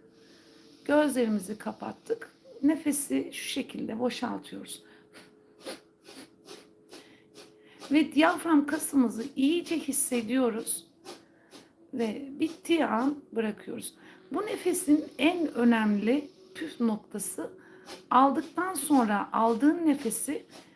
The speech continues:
yavaş yavaş pıslatarak dışarıya vermek.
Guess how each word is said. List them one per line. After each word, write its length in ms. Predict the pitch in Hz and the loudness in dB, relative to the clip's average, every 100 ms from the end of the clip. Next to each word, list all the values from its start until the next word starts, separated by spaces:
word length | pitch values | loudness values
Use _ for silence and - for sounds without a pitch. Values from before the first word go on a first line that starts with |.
| _ _ - - - | _ _ -20 -20 -6
yavaş 840 | 247 285 311 269 214 202 - - | 2 4 6 6 4 0 -6 -4
yavaş 560 | 277 277 262 302 - - - - - | -2 0 0 0 -6 -12 -16 -20 -20
pıslatarak 920 | - 240 - 285 285 339 285 320 - - - - - - - | -6 -2 2 0 2 2 2 0 -6 -20 -20 -20 -20 -20 -6
dışarıya 520 | 262 - 269 254 240 | -4 0 2 4 4
vermek. 460 | 208 190 226 - | 2 -2 -6 -8